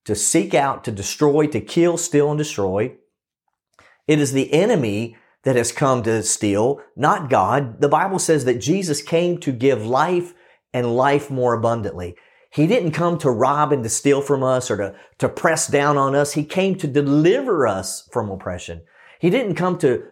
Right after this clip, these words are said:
to bring more oppressing things or more of a burden. Jesus said that, "Take my yoke upon, on you." He said, "My yoke is,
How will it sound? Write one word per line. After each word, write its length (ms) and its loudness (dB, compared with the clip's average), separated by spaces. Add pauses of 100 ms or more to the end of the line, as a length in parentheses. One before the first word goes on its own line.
to 80 -2
bring 280 0
more 280 4
oppressing 520 -4
things 420 -4
or 160 0
more 280 2
of 80 -2
a 40 -2
burden. 400 -2
Jesus 380 -2
said 180 2
that, 180 0 (220)
"Take 260 0
my 260 0
yoke 340 2
upon, 540 -2
on 240 -6
you." 140 -6
He 120 -6
said, 180 -2
"My 160 0
yoke 300 2
is, 200 -2